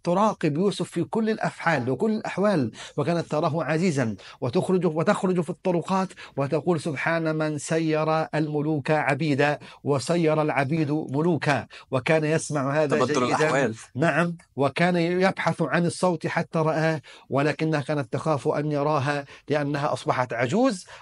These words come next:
Speaker 1: ولكنه ربه سبحانه رحمها فيه، رحمها فيه، أي جعلها ترحم في أن تكون زوجة لسيدنا يوسف عليه السلام،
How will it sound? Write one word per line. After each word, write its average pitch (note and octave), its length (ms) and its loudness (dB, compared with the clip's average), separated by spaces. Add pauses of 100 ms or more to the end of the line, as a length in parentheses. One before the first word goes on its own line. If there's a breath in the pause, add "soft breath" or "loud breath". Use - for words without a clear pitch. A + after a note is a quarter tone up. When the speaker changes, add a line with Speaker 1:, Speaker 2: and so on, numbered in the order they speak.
(100)
Speaker 1:
ولكنه C3 800 0
ربه B2 640 -2
سبحانه C3 920 -4
رحمها D3 800 0 (140)
فيه، A#3+ 440 0 (500 soft breath)
رحمها D#3+ 640 2
فيه، F3+ 340 0 (260 loud breath)
أي D3 100 4
جعلها C#3+ 600 0
ترحم G#3+ 400 2 (380 loud breath)
في D#3 220 2
أن D#3 220 0
تكون D3 500 -2
زوجة D#3+ 600 -2
لسيدنا C#3 840 -2
يوسف B2+ 540 -2
عليه A#2+ 360 -2
السلام، B2 520 -4